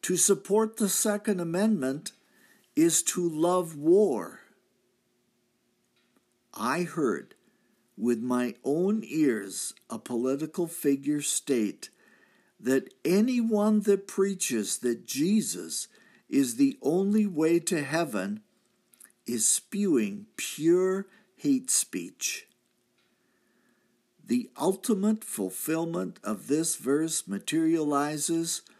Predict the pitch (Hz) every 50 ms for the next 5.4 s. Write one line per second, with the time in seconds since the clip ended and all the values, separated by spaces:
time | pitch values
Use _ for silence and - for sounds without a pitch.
0 | _ _ _ _ _ _ _ _ _ _ - 107 110 110 107 101 - - - -
1 | - 175 180 175 175 - 185 180 180 185 190 - _ _ _ _ _ _ - -
2 | - 165 170 214 220 - _ - - 214 185 180 - 170 143 123 110 113 113 110
3 | - - _ _ _ _ _ _ _ _ _ _ _ - 107 104 - - - -
4 | 165 160 175 196 208 208 - - - - - - - 175 180 170 - 185 175 160
5 | 123 98 95 98 101 95 - -